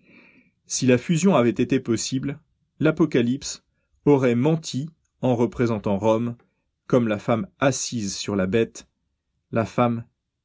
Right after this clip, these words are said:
pleine des noms du blasphème. La Renaissance a été une résurrection, d'abord de l'esprit grec, puis de l'esprit romain. C'est dans cette seconde étape seulement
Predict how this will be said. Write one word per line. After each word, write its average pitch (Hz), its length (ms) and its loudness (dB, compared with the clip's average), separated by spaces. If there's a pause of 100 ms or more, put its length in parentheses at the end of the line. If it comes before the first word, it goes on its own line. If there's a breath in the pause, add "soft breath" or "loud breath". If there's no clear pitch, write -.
(160)
pleine 120 340 0
des 107 120 0
noms 110 240 -4
du 95 120 -6
blasphème. 92 800 -6 (640)
La 139 140 6
Renaissance 196 640 2 (120)
a 143 120 6
été 156 240 0
une 135 200 0
résurrection, 135 800 -2 (140)
d'abord 131 340 4
de 120 100 0
l'esprit 120 340 -2
grec, 143 400 -2 (200)
puis 160 200 -2
de 131 80 0
l'esprit 131 400 -2
romain. 117 340 -2 (1000 soft breath)
C'est - 180 0
dans 190 160 2
cette 135 220 0
seconde 175 360 2
étape 160 340 -2
seulement 139 520 -2